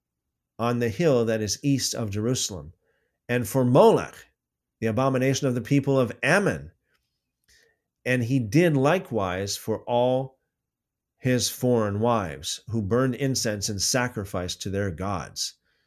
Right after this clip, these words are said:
So the Lord became angry with Solomon because his heart had turned away, or turned from the Lord, the Lord God of Israel, who had appeared to him twice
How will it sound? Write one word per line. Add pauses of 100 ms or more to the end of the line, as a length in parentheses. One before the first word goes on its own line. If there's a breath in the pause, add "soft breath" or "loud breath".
(480)
So
the
Lord
became
angry
with
Solomon (400)
because
his
heart
had
turned
away,
or
turned
from
the
Lord, (800)
the
Lord
God
of
Israel, (520)
who
had (120)
appeared
to
him
twice